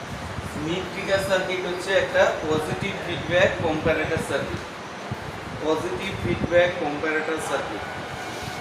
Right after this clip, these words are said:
ঠিক বাইস্টেবল মাল্টিভাইব্রেটর যেমন করেছিল,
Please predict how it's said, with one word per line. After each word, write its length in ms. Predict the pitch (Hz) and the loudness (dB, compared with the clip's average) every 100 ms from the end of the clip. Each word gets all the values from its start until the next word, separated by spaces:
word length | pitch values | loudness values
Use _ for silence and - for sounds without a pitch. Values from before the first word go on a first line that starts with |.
| - - - | -8 -8 -4
ঠিক 140 | 208 - 165 | -2 2 8
বাইস্টেবল 580 | 165 170 - 196 190 185 175 | 8 8 4 2 2 2 4
মাল্টিভাইব্রেটর 800 | 165 165 185 180 180 180 180 175 | 4 4 4 6 6 4 4 2
যেমন 200 | 175 170 165 | 0 0 0
করেছিল, 260 | 170 160 | 0 0